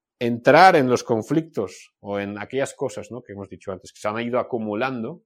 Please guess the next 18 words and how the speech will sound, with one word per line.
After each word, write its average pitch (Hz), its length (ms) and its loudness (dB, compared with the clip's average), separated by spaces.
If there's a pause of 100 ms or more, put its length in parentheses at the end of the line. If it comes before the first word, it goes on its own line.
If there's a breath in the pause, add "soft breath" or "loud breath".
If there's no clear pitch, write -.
que 98 80 -14
de 90 80 -14
las 92 160 -14
que 95 100 -16
no 110 140 -6
hemos 123 300 -6
hablado, 113 520 -8 (460 soft breath)
pero 110 160 -8
que 107 100 -12
están 120 320 -4
ahí, 120 320 -6
¿no? 120 200 -10
y - 40 -10
te 104 140 -14
molestan. 127 640 -12 (140)
O - 40 -20
sea, - 140 -20
sí, 175 480 -2